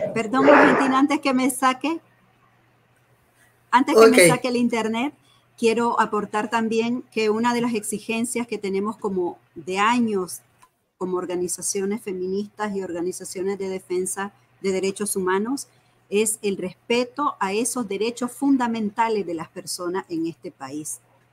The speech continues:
Speaker 1: Ojalá en esta nueva Nicaragua podamos tener realmente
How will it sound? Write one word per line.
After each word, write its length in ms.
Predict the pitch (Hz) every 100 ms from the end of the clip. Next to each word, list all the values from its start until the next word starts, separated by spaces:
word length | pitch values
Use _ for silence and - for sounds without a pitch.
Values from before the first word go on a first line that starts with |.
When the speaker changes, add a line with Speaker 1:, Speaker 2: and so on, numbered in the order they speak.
| -
Speaker 1:
Ojalá 600 | 190 - 190 208 240 -
en 140 | 190
esta 200 | 196 202
nueva 320 | 196 196 208 208
Nicaragua 520 | 180 170 151 147 262 _ _ _ _ _
podamos 420 | 196 196 208 233
tener 340 | - 202 247 254
realmente 720 | 202 170 180 175 175 170